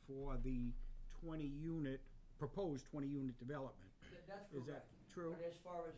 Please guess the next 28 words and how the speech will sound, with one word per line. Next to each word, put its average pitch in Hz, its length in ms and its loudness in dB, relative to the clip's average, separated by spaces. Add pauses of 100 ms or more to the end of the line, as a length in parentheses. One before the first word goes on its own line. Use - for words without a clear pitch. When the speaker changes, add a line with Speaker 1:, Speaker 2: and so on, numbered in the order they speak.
Speaker 2:
what 165 200 -6 (160)
it, 165 160 -10
we're 165 160 -8
before 170 480 -4
you 160 200 -4
on, 120 240 -10 (600)
we 160 200 -2
need 147 200 -10
permission 143 440 -8
to 185 80 4
Speaker 1:
Right. 139 160 2
Speaker 2:
have - 160 -12
thirty-two, 160 600 -6 (400)
not 156 160 -10
the - 80 -14
same 160 320 -8
Speaker 1:
Okay. 190 320 -2 (160)
Speaker 2:
thirty 147 240 -10
somewhat, - 400 -14
Speaker 1:
Yeah. 175 160 0 (480)
Speaker 2:
dedicated 147 480 -12
for - 80 -14
the - 120 -16
church. - 160 -16
Speaker 1:
Okay. 131 320 -4 (560)
Yeah. 135 160 -8 (800)
Yeah. 123 80 -10 (1400)
So, 156 80 -6